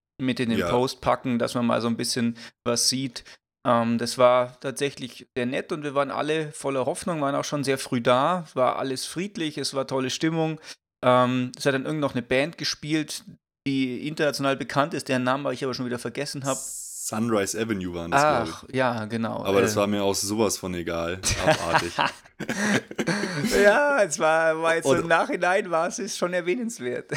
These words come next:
Speaker 1: <laughs>
Speaker 2: Ja, und, und als die Penner da, die das organisiert haben, ich sage jetzt mal nicht, wer das, wer das war, die sich auch noch erdreisten und dann einen Song von den Toten Hosen,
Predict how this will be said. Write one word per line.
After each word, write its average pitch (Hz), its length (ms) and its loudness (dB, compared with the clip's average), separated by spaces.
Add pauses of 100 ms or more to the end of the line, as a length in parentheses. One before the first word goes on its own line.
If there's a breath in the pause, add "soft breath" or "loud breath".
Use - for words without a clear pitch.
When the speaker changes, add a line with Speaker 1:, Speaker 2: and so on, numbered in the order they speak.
(100)
Speaker 1:
<laughs> - 200 -2
Speaker 2:
Ja, 110 120 2
und, 117 200 0
und 113 240 -2
als 135 260 0
die 123 120 -6
Penner 135 360 -4
da, 90 180 0
die 92 120 -2
das 104 180 -2
organisiert 98 540 -2
haben, 90 160 0
ich 87 100 -8
sage 92 180 -2
jetzt 92 120 -4
mal 87 100 -6
nicht, 113 220 -6
wer 101 160 2
das, 107 280 -2
wer 101 140 -2
das 90 180 -4
war, 101 300 -2 (240 loud breath)
die 110 60 2
sich 107 180 -2
auch 110 80 -2
noch 110 180 -2
erdreisten 110 680 -2
und 101 160 -4
dann 104 280 -2
einen 104 120 -4
Song 120 320 -2
von 131 120 -6
den 117 140 -4
Toten 160 400 -2
Hosen, 151 460 0